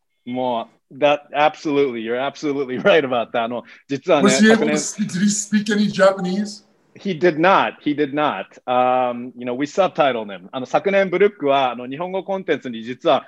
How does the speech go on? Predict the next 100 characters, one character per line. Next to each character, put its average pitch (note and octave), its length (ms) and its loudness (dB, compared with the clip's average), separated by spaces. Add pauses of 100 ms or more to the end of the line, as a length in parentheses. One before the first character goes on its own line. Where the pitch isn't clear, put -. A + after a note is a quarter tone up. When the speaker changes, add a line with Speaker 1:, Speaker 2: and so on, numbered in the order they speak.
(120)
Speaker 1:
ま D3+ 120 0
だ D3+ 100 2
ウ C#3 40 0
ィ D#3+ 100 -2
ザ E3+ 140 2
ー - 40 0
ズ B2+ 40 -6
の B2+ 100 -6
日 A#2+ 60 -12
本 D3+ 140 -10
語 D3+ 120 -4
コ D#3 160 -8
ン D3+ 60 -12
テ D#3 120 -4
ン - 20 -8
ツ - 80 -20
Twitter D#3 280 -2
が A2 100 -2
な C3+ 160 -2
い D#3 60 -2
時 G#2+ 220 -12
に、 A2 200 -12 (220)
あ A#2 80 -6
の、 A2+ 140 -6
僕 D3+ 220 2
が G#2+ 260 2
上 D#3 260 -2
海 A#2 200 0
で G2+ 80 -4
フ - 120 -4
ィ D3+ 40 2
バ B2+ 180 4
ワ A#2+ 140 2
ー - 20 0
ル B2 60 -6
ド C#3 80 -4
カ D3 100 2
ッ - 80 -2
プ - 80 -14
で G#2 100 -6
イ C3 100 -4
ン D3 60 -8
タ B2+ 120 2
ビ G#2 100 -6
ュ G2+ 40 -4
ー - 20 -6
を - 20 -10
し - 80 -12
て、 A2 80 -4
八 A2 160 -10
村 B2+ 180 -4 (200)
選 A#2+ 280 -8
手 - 60 -10
の G2+ 180 -2 (200)
印 D3 180 -2
象 D3+ 80 2
に C#3+ 100 -2
つ D3+ 120 0
い B2 40 2
て G#2+ 80 -8
聞 - 140 -2
い C#3 60 0
た D3+ 140 4
ん B2+ 40 0
で A2 60 -4
す A2+ 100 -8
ね。 A2 80 -4
だ B2 120 0
か B2 80 0
ら A#2 60 0
ブ C3 140 4
ル A3+ 100 6
ッ - 20 -12
ク A#3+ 120 2
の F#3 80 2
方 C#3+ 60 2
が C3 80 -2
先 E3+ 340 -6
に F#3+ 200 0 (180)
日 C#3 80 -6
本 F#3 140 0
語 F#3+ 100 -2
コ F3+ 140 -4
ン F3+ 60 -8
テ F3+ 120 -2
ン E3 40 -4
ツ D#3+ 120 -20
デ F#3+ 100 2
ビ F3 100 -6
ュ - 40 4
ー - 40 2
を - 40 0
し - 100 -10
て G#3 160 2
る A#3 120 4
ん G#3+ 40 -2
で D#3+ 100 2
す - 80 -6
け B2+ 140 -8
ど、 C3+ 260 0